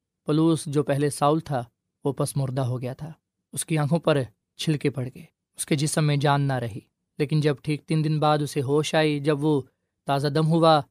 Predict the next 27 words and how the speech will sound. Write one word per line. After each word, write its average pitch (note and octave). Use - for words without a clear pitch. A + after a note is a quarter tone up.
تو C#3
اس C#3
نے C3+
فوراً C3
بپتسمہ C3
لیا۔ D#3
سو F3
جیسے F3+
ہی G#3
مسیح D#3+
یسوع F#3
سے F#3
ملاقات D3+
ہوتی E3+
ہے، E3+
جیسے D#3
ہی E3+
ہم E3
یسوع D#3+
مسیح D#3+
کو E3
جان D#3+
لیتے F3
ہیں، D#3+
پہچان E3
لیتے F3
ہیں، D#3+